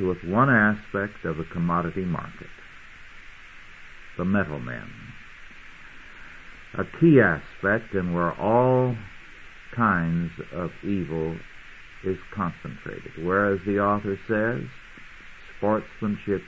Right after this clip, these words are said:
is never tolerated. Uh, these men also moved into oil. All kinds of strange people are tied up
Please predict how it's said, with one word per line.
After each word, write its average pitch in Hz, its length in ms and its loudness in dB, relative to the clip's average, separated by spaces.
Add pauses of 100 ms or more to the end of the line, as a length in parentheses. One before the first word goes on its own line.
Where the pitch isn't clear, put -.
(100)
is 92 280 0
never 85 420 0 (100)
tolerated. 60 600 -6 (2500)
Uh, 98 160 4
these 127 280 8
men 117 300 6
also 107 440 4
moved 95 480 2 (140)
into 85 300 -4 (100)
oil. 90 360 -2 (1700)
All 156 380 6
kinds 101 560 6
of 92 120 2 (120)
strange 123 500 2 (140)
people 107 340 0
are 90 220 4 (120)
tied 110 300 6
up 101 140 4